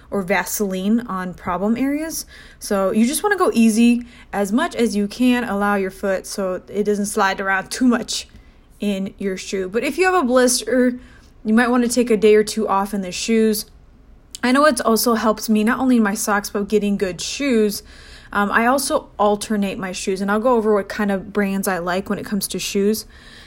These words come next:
Uh, if you wear the same shoes, that can cause a lot of, uh, you know, your body just shapes into that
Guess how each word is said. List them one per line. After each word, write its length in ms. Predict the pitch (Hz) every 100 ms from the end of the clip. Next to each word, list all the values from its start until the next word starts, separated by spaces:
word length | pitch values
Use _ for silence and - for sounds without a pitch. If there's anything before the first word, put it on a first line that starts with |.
| - - - -
Uh, 340 | 208 202 185 - - _ - - - - -
if 160 | 233 226
you 160 | 247
wear 300 | 277 277 277
the 80 | 262
same 340 | 240 233 214 208
shoes, 760 | - - 214 214 247 269 - - - -
that 240 | 214 208
can 240 | 208 214 202
cause 380 | - 208 202 196
a 40 |
lot 280 | 196 190 190
of, 340 | 185 175 - -
uh, 400 | 196 175 - - - - - - -
you 100 | 208
know, 80 | 196
your 140 | 208
body 260 | 208 202 202
just 260 | 208 202
shapes 340 | - 208 214 214
into 360 | 196 190 -
that 280 | 202 185 -